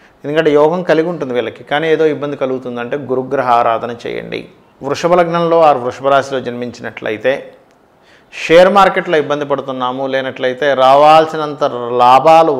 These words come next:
వస్తాయని చెప్పి ఆశించినప్పుడు నష్టాల్లో కూరుకుపోతున్నాము, ప్రతిసారి లాభాలు వస్తాయని ఏదో ప్లాన్ చేస్తాం కానీ నష్టం జరుగుతూ ఉంది మాకు అన్నప్పుడు గురుగ్రహ ఆరాధన చేయండి. మిథునం వారు కనుక తీసుకున్నట్లయితే వివాహ ప్రయత్నాలు సఫలీకృతం అవ్వకపోయినా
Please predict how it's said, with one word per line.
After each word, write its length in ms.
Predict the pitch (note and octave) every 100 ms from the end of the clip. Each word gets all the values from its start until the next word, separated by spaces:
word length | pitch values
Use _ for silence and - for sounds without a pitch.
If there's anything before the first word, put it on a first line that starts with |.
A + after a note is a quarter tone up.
| B2+
వస్తాయని 460 | - - E3+ E3 D3
చెప్పి 160 | D3 C3
ఆశించినప్పుడు 520 | B2+ C3+ C3+ C3+ D3 C3
నష్టాల్లో 440 | A#2 - D3+ D3+ D3
కూరుకుపోతున్నాము, 720 | C#3 C3 B2 A#2+ B2 A#2+ A#2+ A#2
ప్రతిసారి 500 | A#2+ A#2 - A#2+ A#2+ - - - _ _ _ _ C#3
లాభాలు 320 | C#3 D3+ D3 C#3+
వస్తాయని 340 | - D#3+ D#3
ఏదో 100 | D3 C#3
ప్లాన్ 260 | C#3 C3+ C#3+
చేస్తాం 300 | C#3 - C#3+ C#3+
కానీ 140 | D#3+ C#3+
నష్టం 260 | - D#3 C#3
జరుగుతూ 260 | C3 B2+ B2+
ఉంది 140 | A#2+ A#2+
మాకు 260 | A#2 - B2 A#2 A2+
అన్నప్పుడు 320 | A#2+ A#2 C#3 A#2+
గురుగ్రహ 360 | A#2+ A#2+ A2+ A2+
ఆరాధన 320 | A2 A#2 A#2 - -
చేయండి. 300 | A#1+ A1+ - _ _ - C3
మిథునం 340 | C3+ C#3 F3+ G3+
వారు 160 | G3 F3
కనుక 160 | D3+ C#3 C3+
తీసుకున్నట్లయితే 760 | B2 - B2 - A#2+ A#2 B2+ C3 - - _ B2+
వివాహ 380 | C3 C3+ D#3 E3+ D#3 - C3+
ప్రయత్నాలు 580 | A#2+ C3+ C3+ E3 E3+ E3+
సఫలీకృతం 500 | D3 D3 C3+ C3+ C3+
అవ్వకపోయినా 520 | A#2+ A#2 A2+ B2 B2+